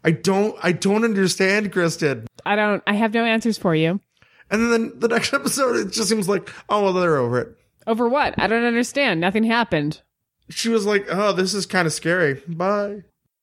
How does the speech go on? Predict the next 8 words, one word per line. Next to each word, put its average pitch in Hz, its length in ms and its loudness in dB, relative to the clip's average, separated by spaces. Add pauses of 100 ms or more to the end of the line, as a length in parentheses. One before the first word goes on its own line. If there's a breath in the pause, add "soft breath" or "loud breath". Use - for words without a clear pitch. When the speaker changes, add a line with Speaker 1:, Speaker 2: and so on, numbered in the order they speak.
(920)
Speaker 2:
Buffy 269 260 0
now 262 160 2
regrets 208 480 0
not 190 360 0
taking 240 540 0
the 226 160 0
added 160 340 -4
power 208 580 -2